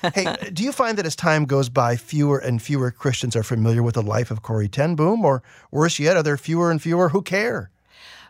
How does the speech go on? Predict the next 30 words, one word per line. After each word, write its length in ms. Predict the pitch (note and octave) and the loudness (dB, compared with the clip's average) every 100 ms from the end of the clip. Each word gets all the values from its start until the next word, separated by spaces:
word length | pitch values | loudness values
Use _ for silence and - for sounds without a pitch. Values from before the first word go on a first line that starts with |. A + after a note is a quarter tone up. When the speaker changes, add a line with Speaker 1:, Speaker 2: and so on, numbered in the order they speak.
| - | -4
Speaker 1:
Well, 240 | G3 A3+ | 0 2
there 140 | G3+ | 2
definitely, 840 | F3+ A3+ D4 D#4 E3 D3+ D#3+ D#3 D3+ | 0 0 -2 -2 -2 -2 -2 0 -2
um, 560 | - D#3 D3+ D3 D3+ - | -2 -2 -2 -4 -10 -10
as 380 | - D#3+ D#3+ - - | -6 -6 -6 -8 -6
we 180 | D3+ E3+ | -4 0
have 100 | E3+ | -2
the 80 | E3 | -2
privilege 400 | - E3+ E3+ D3 | -4 -4 -2 -2
of 120 | C#3+ | -4
sharing 440 | - - E3+ F3 D#3 | -6 -4 -2 -2 -4
Corrie's 360 | - D3 D3+ | -4 -2 -2
story 520 | - D#3+ D#3 D#3 D3 - | -4 -4 -2 -2 -4 -8
around 240 | E3 E3 | -6 -4
the 160 | D#3 - | -4 -6
country, 440 | G3+ G#3 E3 C#3+ - - - - - | -6 -4 -4 -4 -8 -18 -20 -20 -12
yes, 600 | D3+ E3 D4 C3+ - - | -4 -2 0 -2 -4 -4
there 160 | E3 | -2
are 60 | E3+ | -2
many 640 | E3 F3 C#4+ A#4 G3 - _ - | 0 0 2 0 -2 -6 _ -8
who 200 | F#3+ E3 | -4 -2
don't 300 | D3+ D3 - | -2 -4 -2
know 360 | D3 C3+ B2+ - | -4 -4 -4 -6
of 160 | D3+ | -10
Corrie 260 | - E3 D3+ | -6 -4 -2
ten 220 | - D#3 | -2 -4
Boom's 280 | D3+ C#3 C#3 | -2 -4 -4
story. 560 | - - B2+ B2 - E3+ - - - - | -6 -6 -4 -2 -4 -8 -16 -20 -20 -10
And, 380 | F3 F3 F3 F3 | -2 0 0 -2
um, 420 | E3 D3+ D#3 F#3 | -2 -2 -4 -8